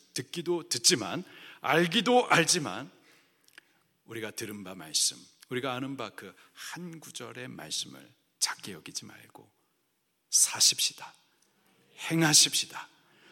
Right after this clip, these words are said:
하나님 앞에 옳다 인정함을 받는 참 믿음의 사람들 되시기를 예수님 이름으로 축원합니다.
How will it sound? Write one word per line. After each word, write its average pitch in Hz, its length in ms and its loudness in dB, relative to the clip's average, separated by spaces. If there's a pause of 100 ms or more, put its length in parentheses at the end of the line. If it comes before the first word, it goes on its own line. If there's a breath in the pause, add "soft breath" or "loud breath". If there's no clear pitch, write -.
(100)
하나님 123 360 2
앞에 123 160 -4
옳다 190 500 2
인정함을 156 1040 -2
받는 127 460 -4 (420 loud breath)
참 - 680 2 (120)
믿음의 85 360 -16
사람들 71 680 -6 (320)
되시기를 - 640 -6 (400 soft breath)
예수님 87 300 0
이름으로 76 300 -16
축원합니다. 85 880 -10